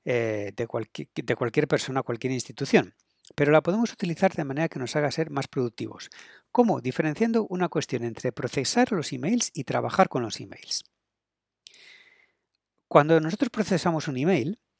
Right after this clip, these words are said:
hay tres cosas fundamentales que tenemos que hacer. Una es borrarlo, otra es archivarlo porque no tenemos nada que hacer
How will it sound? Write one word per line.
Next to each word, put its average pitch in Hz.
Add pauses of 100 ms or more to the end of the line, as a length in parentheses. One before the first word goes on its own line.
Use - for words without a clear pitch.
(220)
hay 180
tres -
cosas -
fundamentales 127
que -
tenemos 117
que -
hacer. -
Una 147
es 107
borrarlo, 180 (720)
otra 151
es -
archivarlo 139
porque 113
no 113
tenemos 104
nada 113
que 160
hacer 226